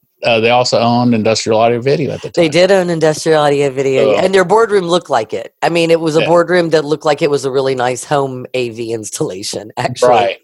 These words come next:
Speaker 2: long after they had divested themselves of that.
Speaker 1: Right. So I, I, I touched upon some of the, the non-automotive installs
Speaker 2: Uh-huh.
Speaker 1: as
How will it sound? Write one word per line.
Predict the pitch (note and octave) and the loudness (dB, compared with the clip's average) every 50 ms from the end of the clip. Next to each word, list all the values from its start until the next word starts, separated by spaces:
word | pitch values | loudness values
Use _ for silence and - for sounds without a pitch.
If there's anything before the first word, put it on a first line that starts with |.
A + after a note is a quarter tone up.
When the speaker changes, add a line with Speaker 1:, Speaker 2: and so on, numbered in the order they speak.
| - | -4
Speaker 2:
long | F3 F3+ F3+ F3 F3 E3 | -2 0 0 0 0 0
after | D#3+ D#3+ D#3+ - D#3+ | -2 -2 -2 -4 -6
they | D#3 D#3 D3+ D3 | -2 0 0 2
had | D3 D3 C#3+ | 2 0 0
divested | C3+ C3+ A#2+ B2 C3+ B2 - - B2+ A2 | 0 -4 -2 -2 -6 -6 -6 -8 -10 -8
themselves | A#2 A2 G#2+ - - G#2+ G#2 G#2 A#2+ | -8 -10 -10 -6 -6 -8 -8 -8 -14
of | B2 A2+ | -16 -14
that. | - F#2+ G2+ G2+ - - | -10 -8 -8 -8 -8 -4
Speaker 1:
Right. | A2+ G#2+ G2+ G2 F#2+ G2+ G2+ G2 | -2 -2 -2 0 -2 -4 -8 -8
So | - - C#3 C3+ B2+ B2+ - - | -4 0 2 4 4 4 2 0
I, | C3+ C3+ | -2 0
I, | C3+ B2 A#2+ A2 - - _ _ - - | 2 2 2 0 0 -6 _ _ -14 -8
I | B2 C3 B2+ B2 B2+ B2+ B2 B2 _ _ _ _ _ _ - | -8 -8 -8 -8 -14 -20 -20 -20 _ _ _ _ _ _ -16
touched | - - D3+ D#3+ E3+ - - - B2+ | -8 -2 -2 -2 -2 -4 -10 -12 -14
upon | B2+ _ - A#2+ A#2+ A#2 A#2 A#2 A#2 | -14 _ -6 -4 -2 -2 -2 -4 -4
some | A#2 - B2 A#2+ | -6 -6 -6 -6
of | A#2 A2 | -6 -4
the, | A2 G#2+ G2+ G2+ G2 - _ _ _ | -2 -2 -2 -4 -6 -12 _ _ _
the | A#2 A2+ G#2+ G#2 G#2 G2+ | -10 -8 -6 -4 -4 -6
non-automotive | G#2 G#2+ G#2+ A#2 A2+ A2+ A2+ A2 A2 G2+ G#2 A2+ A2 G#2+ A2 A2 A2+ A#2 A2 G#2 | -6 -6 -6 -4 -4 -4 -4 -4 -6 -6 -6 -4 -4 -4 -4 -4 -4 -4 -4 -6
installs | A2 A#2 A2+ - - G#2 G2+ G2 G2+ G2 - - - _ _ _ _ _ _ _ - | -6 -8 -8 -6 -6 -4 -4 -4 -4 -8 -10 -14 -16 _ _ _ _ _ _ _ -6
Speaker 2:
Uh-huh. | D3 D3+ D3+ B2 C#3 D#3+ _ - - | -4 -2 -2 -2 -4 -6 _ -8 -6
Speaker 1:
as | A#2+ - - - _ | -6 -6 -6 -12 _